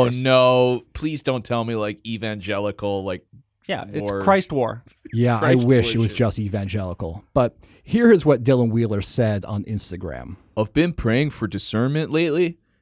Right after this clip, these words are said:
Speaker 2: and have been led to researching topics with an open mind and cannot ignore what I've found. My only allegiance in this fallen world is to Jesus Christ, the truth, the way, and the life.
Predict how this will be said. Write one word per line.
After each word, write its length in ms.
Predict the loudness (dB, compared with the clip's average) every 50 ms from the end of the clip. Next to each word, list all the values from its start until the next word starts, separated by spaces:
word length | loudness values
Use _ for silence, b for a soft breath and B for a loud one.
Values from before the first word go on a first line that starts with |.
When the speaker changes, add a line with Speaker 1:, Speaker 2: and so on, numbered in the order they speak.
| _ _
Speaker 2:
and 120 | -2 -2 -2
have 120 | -2 0
been 180 | -2 -2 0 0
led 300 | 0 2 2 2 0 0 -6
to 100 | -8 -6
researching 580 | -4 -4 -2 -2 -2 -4 -4 -4 -6 -8 -8
topics 460 | -2 0 0 0 0 0 -4 -8 -6 -8
with 140 | -8 -8
an 80 | -6 -4
open 300 | -4 -4 -2 -2 -4 -4
mind 400 | -2 -2 -2 -2 -2 -4 -6 -10 _ -10
and 220 | -10 -10 -10 -12
cannot 360 | -8 -6 -4 0 0 0 0
ignore 400 | 0 -4 -4 -4 -2 0 0 -2 -2
what 200 | -2 -4 -2 0
I've 220 | 0 -2 -2 -4
found. 360 | -6 -6 -6 -6 -6 -8 -12 -16 _ _ _ _ _ _ _ _ _ _
My 120 | -4 -2 0
only 320 | 0 0 2 2 2 2
allegiance 540 | 2 2 2 2 0 0 -2 -4 -4 -4 -6
in 80 | -4 -2
this 180 | -2 -4 -4
fallen 380 | 0 0 2 2 2 0 -2 -2
world 320 | -2 0 0 -2 -2 -4 _ _ _ _ _ _ -2
is 200 | -2 -2 -2 -4
to 100 | -6 -6
Jesus 380 | -2 -2 -2 -2 -4 -8 -10
Christ, 460 | -6 -4 -4 -4 -2 -4 -8 -10 -14 _ _ _ _ _ _ _ _
the 80 | -8
truth, 480 | -8 -2 0 2 4 4 2 0 -4 -16 _ _ _ _ _ _
the 100 | -8 -4
way, 320 | -2 0 2 2 0 -2 -4 _ _ _ _ _ _ _ _ _
and 160 | -8 -6 -6
the 60 | -6
life. 400 | -6 -6 -6 -6 -8 -10 -12 _